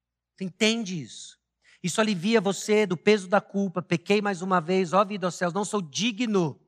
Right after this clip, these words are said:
Você não é digno porque você peca ou deixa de pecar. Você é digno porque Jesus disse que você é. E quando você peca, o que você faz com o seu pecado é importante, muito importante.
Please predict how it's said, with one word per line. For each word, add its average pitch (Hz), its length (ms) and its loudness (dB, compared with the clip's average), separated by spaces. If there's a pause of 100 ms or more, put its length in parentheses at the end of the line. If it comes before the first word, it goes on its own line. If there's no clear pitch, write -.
(1900)
Você 147 200 -20
não 302 100 -12
é 165 80 -4
digno 139 540 -6
porque 131 300 -16
você 123 600 -12 (380)
peca 151 320 -2
ou 113 100 -16
deixa 143 400 -10
de 117 120 -18
pecar. - 440 -12 (840)
Você - 180 -12
é 160 40 -6
digno 160 380 -6
porque 147 260 -14
Jesus 165 380 -4
disse 139 320 -10
que - 80 -20
você 113 300 -18
é. 139 200 -14 (840)
E 135 80 -14
quando 226 240 2
você 254 260 -4
peca, 233 480 2
o 175 60 -2
que 190 140 -10
você 175 260 -4
faz 254 480 2
com 233 80 -16
o 202 60 -10
seu 202 180 -2
pecado 170 400 0
é - 20 0
importante, 147 680 -8
muito 254 300 0
importante. 139 680 -10